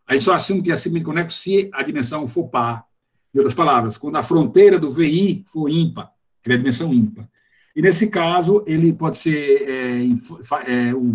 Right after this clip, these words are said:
essa, esse, essa, esse homomorfismo pode passar para difeomorfismo se a dimensão é maior ou igual a seis. Muito bem, vamos passar adiante.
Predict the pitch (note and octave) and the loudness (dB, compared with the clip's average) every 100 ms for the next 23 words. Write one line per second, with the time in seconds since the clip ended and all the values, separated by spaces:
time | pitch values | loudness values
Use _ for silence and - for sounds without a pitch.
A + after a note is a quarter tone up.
0 | A2 - - D#3+ E3 C3+ C#3 C3+ C3 A#2 | -2 -4 -6 -4 -4 -4 -2 -2 -2 -2
1 | - A#2+ A2 G2 - _ _ _ _ - | -2 -2 -2 -6 -12 _ _ _ _ -4
2 | - D#3 D#3+ C3 E3 D#3 B2 D3+ B2 - | 2 4 4 6 4 4 0 0 0 0
3 | C3+ B2+ C3 - F#3 F#3+ E3 F3 E3+ F3 | 0 -2 -4 0 0 0 2 4 4 2
4 | E3 - D3+ C#3+ C3+ B2 C3 C3 - A#2+ | -8 -8 -8 -4 -4 -4 -4 -6 -4 -4
5 | A#2 A2+ A#2 A2 G#2 G2 - - - _ | -4 -6 -10 -12 -14 -16 -18 -20 -20 _
6 | - - _ - - _ _ _ _ _ | -20 -20 _ -16 -16 _ _ _ _ _
7 | _ _ _ G#2+ A2 A#2 - - C3+ A#2+ | _ _ _ -6 -6 -6 -10 -4 0 0
8 | A2 A#2+ B2 F3 - G#3+ G#3 | 0 2 2 2 2 2 2